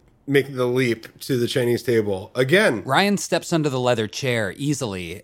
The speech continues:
Speaker 2: and then they show Jen's replay again, and I have in my notes, "Jen looks worse and worse as this episode <laughs> goes on,"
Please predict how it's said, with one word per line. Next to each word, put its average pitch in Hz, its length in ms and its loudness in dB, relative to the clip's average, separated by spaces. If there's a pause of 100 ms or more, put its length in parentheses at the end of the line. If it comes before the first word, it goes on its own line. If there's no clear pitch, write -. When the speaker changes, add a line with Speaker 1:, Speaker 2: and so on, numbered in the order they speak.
Speaker 2:
and 135 160 0
then 127 360 0
they 123 120 -2
show 165 260 0
Jen's 156 380 0
replay 135 380 -2
again, 98 340 -4
and 110 160 -6
I 123 120 -2
have 139 180 -2
in 123 100 0
my 107 160 0
notes, 107 640 -4
"Jen 151 400 0
looks - 340 -2
worse 123 640 -2
and 170 240 2
worse 117 480 0
as 110 160 -4
this 139 400 -2
episode 170 680 2 (100)
<laughs> 123 180 0
goes 151 260 4
on," 95 560 -4